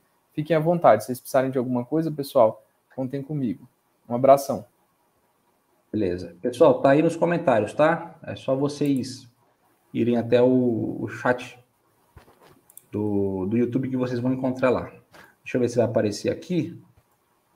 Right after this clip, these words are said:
Speaker 2: É que tem um de-, um pouquinho de delay do,
Speaker 1: Não,
Speaker 2: do YouTube
Speaker 1: tranquilo.
Speaker 2: aqui pro nosso StreamYard. Mas tá disponível lá pra quem quiser, lá no YouTube.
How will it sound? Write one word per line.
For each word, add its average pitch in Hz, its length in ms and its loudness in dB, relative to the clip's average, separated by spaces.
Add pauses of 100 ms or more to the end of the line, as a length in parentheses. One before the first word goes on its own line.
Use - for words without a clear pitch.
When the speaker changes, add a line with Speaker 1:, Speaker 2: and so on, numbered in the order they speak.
(340)
Speaker 2:
É 104 100 -8
que 104 140 -18
tem 131 120 2
um 139 120 6
de-, 139 120 4
um 139 120 2
pouquinho 139 340 0
de 135 80 -4
delay 123 500 2 (480)
do, 107 180 0
Speaker 1:
Não, 113 160 2
Speaker 2:
do 113 40 4
YouTube 117 360 0
Speaker 1:
tranquilo. - 80 0
Speaker 2:
aqui 117 180 -2
pro 120 160 -8
nosso 117 400 -2
StreamYard. 113 960 -4 (460)
Mas 123 180 0
tá 143 100 4
disponível 139 460 4
lá 123 100 4
pra 123 140 -2
quem 123 280 -4
quiser, 104 420 -2 (180)
lá 101 120 -4
no 113 420 -2 (200)
YouTube. - 340 -4